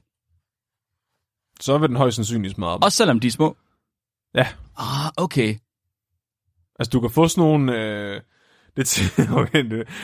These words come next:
Speaker 1: nu bliver det virkelig mørkt, det her. Men hvis du er virkelig, virkelig træt af at have en, altså, hvis man er træt af at have en kok, der galer hele tiden,
Speaker 2: Ja.
Speaker 1: og mega aggressiv og angriber en, når man, når man henter æggene og sådan noget,
Speaker 2: Ja.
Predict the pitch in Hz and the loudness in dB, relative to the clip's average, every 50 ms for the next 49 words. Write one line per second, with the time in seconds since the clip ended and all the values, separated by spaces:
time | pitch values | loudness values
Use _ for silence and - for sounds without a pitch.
0 | 185 165 - 123 117 113 101 - - 175 139 117 110 110 117 113 120 117 113 110 | -12 -6 -4 0 2 2 2 4 2 2 2 0 -2 -4 -2 -2 -2 -2 -2 -2
1 | 110 123 120 - - 117 107 104 - _ - - - - - - - - - 131 | -2 -2 -4 -4 -4 -4 -2 -4 -4 _ -14 -20 -20 -20 -20 -20 -12 0 2 2
2 | 131 131 131 127 - 147 135 135 139 143 131 143 175 180 160 165 147 147 151 147 | 4 4 4 2 4 2 2 2 2 -2 0 4 4 4 4 2 2 2 2 2
3 | 151 147 - - 151 151 151 151 147 135 123 131 135 123 123 123 - - 123 117 | 2 -2 -2 0 2 2 4 4 4 2 4 2 2 2 0 -2 -4 -4 -2 -2
4 | 123 123 120 113 131 127 120 117 - - 147 143 143 143 143 143 143 131 120 113 | -2 -2 -2 -2 0 -2 -2 -2 0 2 2 4 4 4 4 4 2 0 0 0
5 | - 143 147 - - - - 123 110 - 156 151 143 113 92 107 117 139 147 156 | 0 0 0 0 -2 -4 -4 -4 0 0 0 2 2 0 -2 -2 0 0 2 2
6 | 160 156 - - 175 156 131 110 110 120 135 - 120 117 123 127 135 156 - - | 2 0 2 4 4 4 4 4 2 2 2 2 0 2 2 2 2 2 2 2
7 | 135 151 - - 120 - - 131 113 107 - - 123 139 143 - 151 131 117 123 | 2 0 2 0 -2 0 2 0 2 2 2 2 2 2 2 2 0 0 2 2
8 | 127 127 120 110 110 110 110 110 113 110 - 120 113 113 110 110 107 113 127 127 | 2 2 0 -2 -2 -2 -2 -4 -4 -8 -4 -2 -2 0 0 0 0 0 0 0
9 | 135 143 127 139 147 143 131 127 107 110 113 - 107 98 92 113 120 156 | 2 2 2 2 0 -2 -2 -2 -6 -6 -6 -8 -6 -4 -2 -2 -2 -2